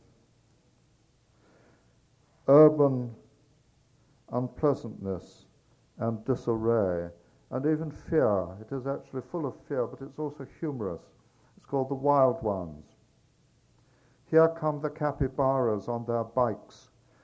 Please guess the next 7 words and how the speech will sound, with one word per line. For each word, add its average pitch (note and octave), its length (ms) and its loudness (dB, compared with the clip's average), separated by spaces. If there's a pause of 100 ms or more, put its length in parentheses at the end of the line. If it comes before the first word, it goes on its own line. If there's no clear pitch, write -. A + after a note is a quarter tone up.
(240)
They C3 120 2
swerve C3+ 640 2
into B2 280 -6
the A#2+ 120 -6
friendly A#2 560 -6
leafy A#2 440 -6
square, A2 680 -2